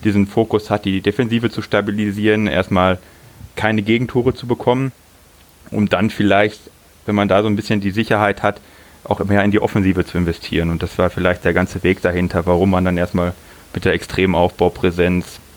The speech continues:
wo man dann halt auch eher die Rollen für die Aufbauspieler schafft,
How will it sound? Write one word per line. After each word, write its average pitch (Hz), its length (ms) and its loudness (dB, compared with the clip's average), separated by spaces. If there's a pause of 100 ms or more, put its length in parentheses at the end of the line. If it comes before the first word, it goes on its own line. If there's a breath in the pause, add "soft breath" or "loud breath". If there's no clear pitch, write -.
(340 loud breath)
wo 101 60 -2
man 90 140 2
dann 90 100 0
halt 87 100 0
auch 90 100 0
eher 92 220 2 (500)
die 98 100 2
Rollen 95 340 2
für - 100 -12
die - 80 2
Aufbauspieler 87 640 0
schafft, - 460 -4